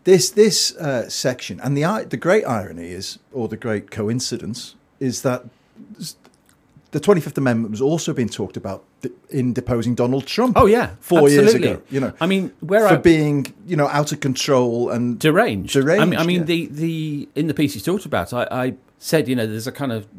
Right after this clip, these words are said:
Speaker 2: the, the real horror in this is you've got, you've got a choice between criminal, deranged criminality
Speaker 1: Yeah.
Speaker 2: and advancing senility,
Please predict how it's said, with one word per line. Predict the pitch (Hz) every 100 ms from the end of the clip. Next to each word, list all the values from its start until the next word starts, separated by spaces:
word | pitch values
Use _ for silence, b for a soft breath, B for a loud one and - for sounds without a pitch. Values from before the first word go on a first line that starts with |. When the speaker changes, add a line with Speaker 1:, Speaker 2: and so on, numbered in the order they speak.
| 82
Speaker 2:
the, | 117
the | 113
real | 127 185
horror | 131 107
in | 101
this | 87 -
is | 104
you've | 95
got, | -
you've | 123 117
got | 127
a | 110
choice | - 139 117
between | - - 131 117 110 107 _ _ _
criminal, | - 156 147 123 113 101 - 117 113
deranged | 127 139 147 139 -
criminality | 131 120 127 131 - - 71 - - _
Speaker 1:
Yeah. | 117 120 b -
Speaker 2:
and | 117
advancing | 117 120 131 117 113 107
senility, | - 127 143 117 - -